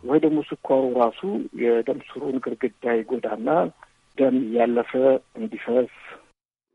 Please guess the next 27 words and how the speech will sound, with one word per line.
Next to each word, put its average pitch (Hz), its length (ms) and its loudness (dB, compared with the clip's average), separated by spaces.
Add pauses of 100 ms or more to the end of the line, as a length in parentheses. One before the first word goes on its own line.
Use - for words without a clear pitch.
(280)
ወይም 120 280 0
ደም 120 180 -8
ውስጥ - 200 -14
ያሉ 117 220 -2 (120)
ሌሎች 113 300 -4
ፈሳሽ 117 320 -8
ነገሮች 123 440 -10
እያለፉ 110 420 -4 (360)
ወደ 196 180 -2
ተለያዩ 135 380 2 (120)
የአካል 123 400 -4 (360)
ክፍላችን - 560 -8 (300)
እየገቡ 131 560 0
ችግርን 139 400 0
ይፈጥራሉ። 120 440 0 (560)
እንግዲህ 220 340 2
በመሆኑ 185 420 6 (580)
ይህ 147 280 -2
ጉዳት 160 340 6
የሚደርሰው 135 560 -2 (260)
ሁሉም 196 380 -4
አካል 151 300 0
ላይ 147 180 2
ነው። - 160 -6 (600)
የቀን - 240 -6
ተቀን - 240 -6
ስራቸው 113 440 -2